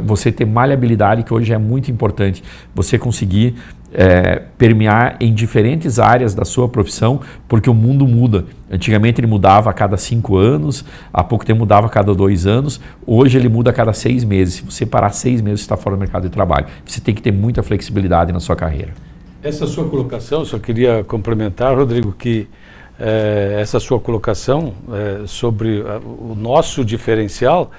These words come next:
Speaker 2: é dito não pela gente, mas pelas comissões do mec que aparecem por aí. Eles dizem, "Olha, vocês, mesmo estando no interior do Rio Grande do Sul, vocês estão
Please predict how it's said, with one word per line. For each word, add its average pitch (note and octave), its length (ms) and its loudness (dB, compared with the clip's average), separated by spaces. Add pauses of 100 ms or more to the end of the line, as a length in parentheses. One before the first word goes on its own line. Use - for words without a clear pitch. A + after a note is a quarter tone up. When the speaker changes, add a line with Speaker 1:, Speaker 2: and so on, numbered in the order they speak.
(540)
Speaker 2:
é E3+ 120 0
dito F3+ 400 -2
não A3 280 0
pela G#3 260 -2
gente, G2+ 360 0
mas G2+ 220 -4
pelas A2+ 320 -6
comissões E3+ 760 0
do G#2+ 100 -2
mec A#2+ 420 -4
que - 80 -6
aparecem C#3 540 -4
por D3+ 200 -8
aí. A#2 340 -4 (400)
Eles G#2+ 180 -4
dizem, A2 260 -6
"Olha, C3 220 2
vocês, A#2+ 720 -6
mesmo C#3+ 440 -4
estando C3 380 -6
no B2 100 -8
interior A#2 380 -4
do C3+ 80 -6
Rio G2+ 80 -4
Grande G2+ 200 -6
do - 40 -14
Sul, D3 220 -6
vocês C3 380 -8
estão C3+ 440 -6